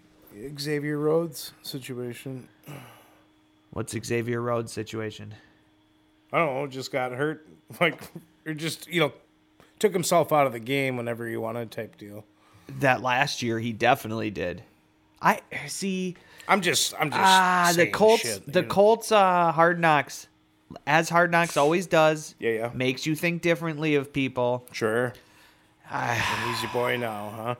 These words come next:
Speaker 2: He was always my boy.
Speaker 1: I know.
Speaker 2: I loved
Speaker 1: I know.
Speaker 2: Xavier
Speaker 1: He was
Speaker 2: Rhodes.
Speaker 1: good. He's good. Rhodes close.
Speaker 2: But you're right, though. The last two years, even, he seemed like he was always out of the game when it mattered.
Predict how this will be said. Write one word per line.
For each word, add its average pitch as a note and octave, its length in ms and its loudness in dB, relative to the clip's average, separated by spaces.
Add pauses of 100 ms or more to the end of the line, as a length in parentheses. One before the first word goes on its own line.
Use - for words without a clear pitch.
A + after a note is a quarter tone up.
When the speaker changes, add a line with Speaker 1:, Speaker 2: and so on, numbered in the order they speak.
Speaker 2:
He A3+ 120 0
was D#4+ 160 4
always G4 320 4
my G#3 140 4
boy. C#3+ 280 2
Speaker 1:
I B2 80 2
know. A#2 100 0
Speaker 2:
I F3 80 6
loved D4 340 0
Speaker 1:
I B3+ 40 0
know. F#3+ 60 -8
Speaker 2:
Xavier D3 240 2
Speaker 1:
He B2 120 0
was A#2 60 -6 (120)
Speaker 2:
Rhodes. C3 140 -4
Speaker 1:
good. C3 240 -8 (100)
He's B2 140 -16
good. A#2 180 -12 (160)
Rhodes B2 240 -10
close. A2 380 -10 (240)
Speaker 2:
But C#3 180 2
you're E3 140 6
right, E3 280 6
though. A#2+ 280 -2 (180)
The C3 120 0
last D#3 340 4
two A3+ 220 0
years, C3+ 380 2
even, F#2 300 -10 (380)
he - 180 -6
seemed D3+ 300 -2
like C#3+ 180 2
he D3 100 0
was C#3+ 200 2
always E3 480 2
out D3+ 180 2
of E3 60 -4
the E3 80 -4
game E3+ 280 -4
when A#2+ 120 -6
it G2+ 100 -10
mattered. C#3+ 340 -4